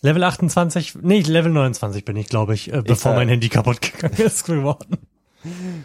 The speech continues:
Speaker 2: Und ich war irgendwann Level achtundzwanzig, nachdem ich den Bot irgendwie anderthalb Tage lang im Central Park hab farmen lassen.
Speaker 1: <laughs>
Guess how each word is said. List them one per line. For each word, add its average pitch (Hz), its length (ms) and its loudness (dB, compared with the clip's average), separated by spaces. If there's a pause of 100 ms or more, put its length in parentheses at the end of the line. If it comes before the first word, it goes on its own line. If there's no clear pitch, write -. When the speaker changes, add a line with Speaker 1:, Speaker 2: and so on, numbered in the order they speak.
Speaker 2:
Und 113 80 2
ich 110 100 2
war 123 80 4
irgendwann 120 240 4
Level 113 300 4
achtundzwanzig, 123 580 0
nachdem 110 320 0
ich 104 180 -4
den 101 260 -2
Bot - 220 -2
irgendwie 101 680 0 (1700)
anderthalb 117 420 4
Tage 113 320 4
lang 107 280 2
im 104 160 0
Central 120 320 0
Park 117 300 0
hab 110 100 0
farmen 120 320 2
lassen. 127 440 0
Speaker 1:
<laughs> - 60 -12